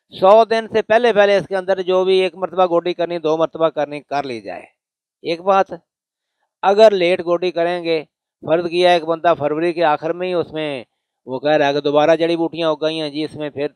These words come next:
थोड़ा बहुत गोडी कर दें या इसके अंदर फिर जाएं। जो पौधे टेढ़े हो जाते हैं, वहाँ वो, वहाँ से ये फूटना शुरू हो जाता है और ये प्रॉब्लम हो जाता है। उसका लहसुन के अंदर फिरना भी नहीं चाहिए, यानी कि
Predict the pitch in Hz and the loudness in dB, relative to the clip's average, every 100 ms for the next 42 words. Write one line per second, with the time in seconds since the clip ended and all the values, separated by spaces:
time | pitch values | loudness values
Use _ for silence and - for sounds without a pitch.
0 | 135 143 151 139 143 139 127 127 139 135 | -6 -2 0 0 -4 -4 -6 -8 -6 -6
1 | 113 113 127 131 123 - 123 127 120 117 | -6 -8 -6 -4 -6 -6 -12 -12 -12 -14
2 | 117 117 98 _ _ _ _ 135 151 180 | -12 -14 -16 _ _ _ _ _ 0 2
3 | 185 165 165 170 165 170 156 127 139 - | 4 0 0 -2 0 0 0 0 -4 -4
4 | 156 170 175 143 120 147 160 135 160 180 | -6 -4 -4 -6 -6 -4 -4 0 4 4
5 | 175 _ _ _ _ _ 113 127 151 196 | 2 _ _ _ _ _ -12 -8 -4 -4
6 | 175 196 190 151 143 143 160 156 185 190 | -2 0 0 0 -4 -4 -6 -4 -2 0
7 | 175 170 180 185 190 175 151 156 151 156 | 0 -2 -2 -4 -4 -2 0 0 0 -2
8 | 147 135 127 135 143 107 107 110 139 135 | -4 -4 -4 -4 -8 -10 -10 -8 -6 -8
9 | - 127 107 _ _ _ _ 110 135 135 | -8 -14 -14 _ _ _ _ -8 -8 -6
10 | 185 175 185 170 175 147 151 175 196 196 | -8 -4 -4 -2 -4 -4 -4 0 4 2
11 | 165 139 123 123 95 90 120 117 117 110 | 0 -4 -6 -4 -8 -10 -14 -14 -12 -12